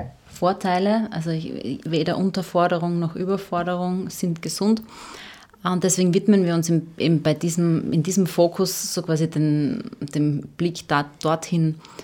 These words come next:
wie Therese schon angesprochen hat, was einen, was einen guten oder einen spannenden Arbeitsplatz ausmacht, was auch die Anforderungen sind,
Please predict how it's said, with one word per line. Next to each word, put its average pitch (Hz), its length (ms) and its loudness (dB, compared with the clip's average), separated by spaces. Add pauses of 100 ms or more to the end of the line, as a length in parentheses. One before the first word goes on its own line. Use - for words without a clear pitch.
(380)
wie 156 100 -6
Therese 147 340 -2
schon 160 100 -2
angesprochen 147 400 -2
hat, 147 140 -2
was 143 220 -2
einen, 143 360 0
was 147 160 -4
einen 139 280 2
guten 233 420 4
oder 147 140 6
einen 135 200 2
spannenden 151 540 0
Arbeitsplatz 131 520 -6
ausmacht, 156 440 -2 (880)
was 175 180 2
auch 202 60 2
die - 160 -2
Anforderungen 160 800 2
sind, 208 480 6